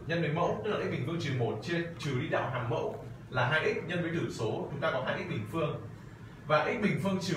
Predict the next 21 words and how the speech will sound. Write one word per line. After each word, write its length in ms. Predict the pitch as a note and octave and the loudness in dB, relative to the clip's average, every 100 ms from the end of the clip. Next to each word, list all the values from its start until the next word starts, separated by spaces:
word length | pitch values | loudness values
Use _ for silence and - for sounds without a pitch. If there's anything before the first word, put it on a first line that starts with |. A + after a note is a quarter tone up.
| C#3 | 0
một 200 | B2 - | 0 -2
trừ 120 | B2+ | -2
hai 240 | C#3 F#3 F#3+ | 2 2 2
x 40 | |
bình 140 | D#3 B2 | -2 0
phương, 300 | E3+ E3 - | 2 2 -2
ở 80 | - | -6
dưới 140 | A2 | -2
mẫu 120 | - - | -2 -2
chúng 100 | - | 2
ta 120 | E3 - | 2 2
có 80 | |
x 160 | - E3+ | 0 0
bình 160 | - - | -2 0
phương 240 | D#3 C#3+ - | 0 0 -4
trừ 120 | B2 | -4
một 220 | A2+ G#2+ - | -2 -4 -2
tất 80 | F#3 | 0
cả 80 | - | 0
bình 180 | G2+ F#2 D3+ | -2 -6 -2
phương. 360 | D#3 - - | -2 -2 -6